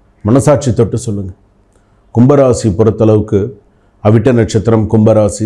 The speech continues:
சதய நட்சத்திரம் கும்பராசி, புரட்டாதி நட்சத்திரம் கும்பராசி. கண் கலங்கி நிக்கிறாங்க. செய்வதறிவது தெரியாமல்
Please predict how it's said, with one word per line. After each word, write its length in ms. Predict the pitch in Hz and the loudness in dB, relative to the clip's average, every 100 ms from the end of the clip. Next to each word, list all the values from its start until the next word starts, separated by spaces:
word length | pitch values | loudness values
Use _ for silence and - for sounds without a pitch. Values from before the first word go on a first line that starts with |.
| 107 | -4
சதய 300 | 110 104 123 | -2 2 2
நட்சத்திரம் 520 | 110 - 101 104 113 104 | 0 -2 -2 0 -2 0
கும்பராசி, 760 | 107 110 107 101 - 117 113 _ _ _ _ _ _ _ _ _ _ _ _ _ | 0 2 0 -2 -4 -8 -8 _ _ _ _ _ _ _ _ _ _ _ _ _
புரட்டாதி 480 | 131 147 127 127 110 | 0 2 2 2 0
நட்சத்திரம் 540 | 110 104 107 117 110 107 | -2 -2 -2 -2 -4 -2
கும்பராசி. 480 | 98 98 98 98 - _ _ _ _ | 0 0 -2 -8 -16 _ _ _ _
கண் 220 | - 104 113 | -2 0 2
கலங்கி 400 | 117 117 127 131 | 2 2 2 0
நிக்கிறாங்க. 400 | 98 85 82 - _ _ _ _ _ _ _ _ | -4 -8 -14 -16 _ _ _ _ _ _ _ _
செய்வதறிவது 1080 | - - 123 135 135 131 123 127 123 117 113 | -8 0 4 4 4 4 2 4 2 2 2
தெரியாமல் 840 | 110 127 135 135 135 160 156 - | 2 4 4 2 2 2 0 -6